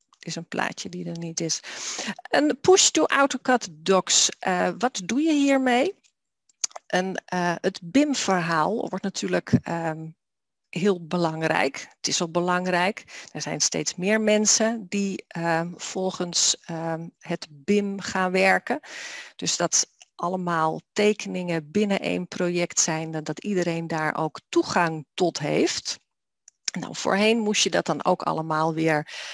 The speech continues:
zelf regelen, dat je dus zelf een P D F-document maakte en dat dat zelf weer in de cloud ging, ehm, ging plaatsen. Ehm, nu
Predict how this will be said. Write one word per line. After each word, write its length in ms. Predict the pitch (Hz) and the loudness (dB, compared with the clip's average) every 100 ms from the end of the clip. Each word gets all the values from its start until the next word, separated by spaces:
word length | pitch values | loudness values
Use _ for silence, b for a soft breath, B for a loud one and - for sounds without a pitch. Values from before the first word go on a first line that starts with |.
| B B | B B
zelf 500 | 165 170 214 214 202 | 0 4 6 6 6
regelen, 640 | 208 202 208 202 226 220 | 6 6 6 2 2 2
dat 160 | 151 - | 0 -6
je 100 | - | -6
dus 180 | 151 - | -4 -4
zelf 480 | 147 151 175 165 | -2 -2 0 -2
een 160 | - 151 | -4 -8
P 60 | - 160 | -4 -2
D 280 | 156 - 208 | 0 0 0
F-document 760 | - 190 185 - 180 175 170 | 2 2 2 0 -2 -2 -2
maakte 440 | 175 170 165 - 180 | -2 0 0 -2 -2
en 280 | 175 156 147 | -2 -4 -8
dat 140 | 135 | -8
dat 180 | 131 - | -6 0
zelf 480 | - 185 180 170 - | 2 4 4 4 0
weer 340 | 156 156 156 | -2 -2 -4
in 260 | - 165 160 | -6 -10 -6
de 160 | 151 147 - _ _ | -6 -6 -14 _ _
cloud 640 | - 202 247 285 277 - B B B B B B | 0 4 6 6 4 2 B B B B B B
ging, 600 | - - - 208 190 185 - | -8 -4 0 0 -2 -4 -4
ehm, 480 | 180 175 170 175 175 _ _ _ _ _ - | 0 2 2 0 -4 _ _ _ _ _ -8
ging 460 | - - 208 208 - | -4 0 2 2 0
plaatsen. 760 | - 170 180 214 - 277 330 B B B B B B B - _ | 2 4 6 6 6 6 6 B B B B B B B -20 _
Ehm, 480 | - 220 220 226 247 - | 2 6 6 4 2 -2
nu 360 | - 262 381 | 2 6 8